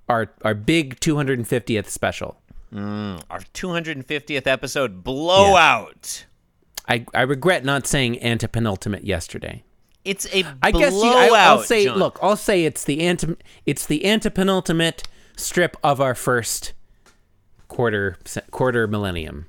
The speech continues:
Speaker 2: Our two hundred and fiftieth episode extravaganza. You haven't seen prices this low ever before.
Speaker 1: Whatever.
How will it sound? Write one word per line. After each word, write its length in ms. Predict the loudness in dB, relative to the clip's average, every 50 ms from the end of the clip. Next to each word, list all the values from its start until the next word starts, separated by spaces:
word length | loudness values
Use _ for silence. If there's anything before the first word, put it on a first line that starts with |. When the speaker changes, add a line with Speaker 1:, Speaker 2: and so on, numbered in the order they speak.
| -10 -4
Speaker 2:
Our 140 | -4 -2 -2
two 400 | -4 -8 -10 -8 -6 -4 -2 0
hundred 320 | 0 0 0 0 -2 -4 -4
and 120 | -4 -4
fiftieth 460 | -2 -2 -2 -2 -2 -4 -2 0 0
episode 600 | 0 0 0 -2 -4 -6 -2 -2 0 0 -2 -2 -4
extravaganza. 1600 | -4 -2 -2 -2 -4 -8 -8 -4 0 4 6 6 6 6 4 0 -2 -2 0 2 2 4 2 2 0 -2 -2 -2 -2 -2 -2 -4 -10 -16 -20 -20 -20
You 340 | -18 -10 -4 -2 0 0 0
haven't 480 | 2 4 4 4 4 2 0 -6 -6 -6
seen 360 | -8 -6 -6 -6 -6 -6 -8
prices 680 | -8 -4 -2 -2 -2 -2 -2 -4 -6 -6 -6 -6 -4
this 280 | -2 -2 -2 -2 -4 -6
low 400 | -2 2 4 4 4 4 2 0 -4 -6 -2
ever 520 | 2 2 4 4 2 2 4 4 4 4
before. 460 | 2 -2 -4 -4 -4 -4 -2 2 4
Speaker 1:
Whatever. 720 | 6 8 8 8 8 8 8 6 6 4 2 0 -6 -10 -14